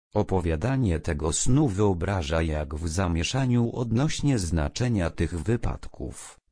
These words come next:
głupie panny opowiadały swojej nauczającej klasie,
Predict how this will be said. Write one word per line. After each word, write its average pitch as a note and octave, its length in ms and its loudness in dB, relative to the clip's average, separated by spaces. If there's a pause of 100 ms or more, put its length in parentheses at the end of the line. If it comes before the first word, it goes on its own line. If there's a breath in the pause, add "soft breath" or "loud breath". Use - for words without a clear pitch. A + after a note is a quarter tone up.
głupie F2+ 600 -2
panny C3 520 2
opowiadały A#2+ 800 0
swojej D#2+ 600 0
nauczającej F2 960 0
klasie, - 680 -4